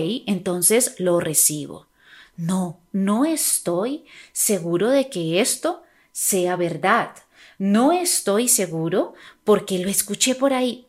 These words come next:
Mm, mm, error, no pasamos este primer filtro.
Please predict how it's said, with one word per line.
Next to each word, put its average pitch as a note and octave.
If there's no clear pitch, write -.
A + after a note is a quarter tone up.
Mm, G3
mm, F3+
error, E3+
no F3
pasamos F#3+
este D#3
primer D#3
filtro. D3